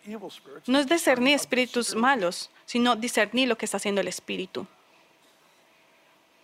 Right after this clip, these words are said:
Speaker 1: It's discerning the spiritual,
Speaker 2: Es el
Speaker 1: because
Speaker 2: dis-,
Speaker 1: it, it
Speaker 2: es
Speaker 1: means that I
Speaker 2: discernir lo, lo, lo
Speaker 1: recognize
Speaker 2: espiritual. Es decir, que yo
Speaker 1: when
Speaker 2: reconozco
Speaker 1: there's this grace,
Speaker 2: cuando
Speaker 1: this
Speaker 2: esta gracia,
Speaker 1: anointing,
Speaker 2: esta
Speaker 1: this gift,
Speaker 2: unción,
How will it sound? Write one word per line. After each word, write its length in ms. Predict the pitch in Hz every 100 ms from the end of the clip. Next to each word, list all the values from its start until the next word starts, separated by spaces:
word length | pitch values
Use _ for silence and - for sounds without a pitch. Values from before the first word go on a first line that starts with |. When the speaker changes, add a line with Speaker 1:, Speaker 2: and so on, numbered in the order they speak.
| _ _
Speaker 1:
It's 140 | 175 -
discerning 440 | 170 - 208 214
the 80 | 185
spiritual, 400 | - - 220 208
Speaker 2:
Es 160 | - 247
el 60 | 277
Speaker 1:
because 220 | 262 -
Speaker 2:
dis-, 20 |
Speaker 1:
it, 80 | 220
it 60 | 180
Speaker 2:
es 80 | 175
Speaker 1:
means 20 |
that 120 | 180 262
I 40 |
Speaker 2:
discernir 420 | 285 277 240 233
lo, 80 | 240
lo, 60 | 190
lo 120 | 233
Speaker 1:
recognize 200 | 196 220
Speaker 2:
espiritual. 480 | 220 - 208 202 226
Es 100 | 240
decir, 240 | 233 254 269
que 120 | 226
yo 100 | 220
Speaker 1:
when 60 |
Speaker 2:
reconozco 680 | 302 339 262 226 196 170 120
Speaker 1:
there's 160 | 170 147
this 240 | 175 - - 151
grace, 420 | 202 190 135 -
Speaker 2:
cuando 200 | - 233 226
Speaker 1:
this 60 |
Speaker 2:
esta 120 | -
gracia, 460 | 208 208 302 294 196
Speaker 1:
anointing, 260 | 180 185 143
Speaker 2:
esta 220 | 240 254
Speaker 1:
this 140 | 214
gift, 120 | 202 262
Speaker 2:
unción, 240 | 262 175